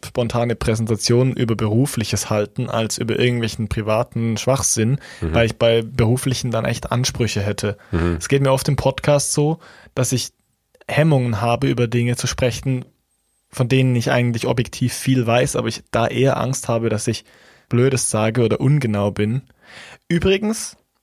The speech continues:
Speaker 1: kann ich gleich noch wieder ein, äh, eine Verbesserung anbringen.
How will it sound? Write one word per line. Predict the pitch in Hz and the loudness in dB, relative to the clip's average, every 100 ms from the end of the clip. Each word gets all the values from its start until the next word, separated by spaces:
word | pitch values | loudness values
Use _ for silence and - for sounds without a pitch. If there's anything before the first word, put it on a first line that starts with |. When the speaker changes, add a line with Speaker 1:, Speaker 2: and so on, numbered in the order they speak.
| _ _ _ _ _ _ _ | _ _ _ _ _ _ _
Speaker 1:
kann | - 143 | 0 2
ich | 143 | 2
gleich | - 147 156 | 2 2 2
noch | 135 | 0
wieder | 131 127 - | 2 2 2
ein, | 120 120 120 | 2 0 -2
äh, | 117 117 113 - | -4 -2 -2 -2
eine | 123 110 | -4 -4
Verbesserung | 110 139 156 139 123 117 | 0 0 2 4 4 2
anbringen. | 110 107 107 107 123 | 0 0 0 0 0